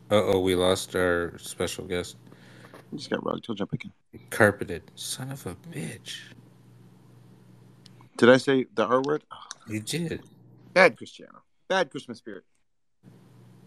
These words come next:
Speaker 1: Jesus.
Speaker 2: Uh, Maria, I think that would be amazing. Bradley, what did you have to say?
Speaker 1: I, I was asking Marie if it was okay if I talk now because
Speaker 2: That's all you had to say?
Speaker 1: she, she told me in the politest way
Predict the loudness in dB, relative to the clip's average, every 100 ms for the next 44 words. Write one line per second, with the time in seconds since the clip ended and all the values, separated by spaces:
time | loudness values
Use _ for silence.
0 | -20 -20 -20 -14 -10 -8 -8 -8 -12 -14
1 | -16 -18 -20 -20 -20 -20 -20 -20 -20 -20
2 | -20 2 4 8 8 8 6 8 6 8
3 | 8 6 0 -6 -14 -18 -18 0 4 6
4 | 4 0 -2 -4 -4 -18 -18 -20 _ _
5 | _ _ _ -20 -20 -20 -20 -20 -20 -14
6 | -14 -2 0 2 2 0 0 -4 -4 -6
7 | -6 -4 -2 -2 -4 -8 -6 -4 -4 -4
8 | -6 -8 -8 -8 -10 -12 -12 -14 -18 -16
9 | -16 -18 -20 -20 -20 -6 -2 0 0 -2
10 | -8 -6 -6 -8 -10 -8 -6 -6 -6 -6
11 | -8 -6 -6 -6 -12 -14 -14 -8 -4 -4
12 | -2 2 2 2 -2 -2 -2 -4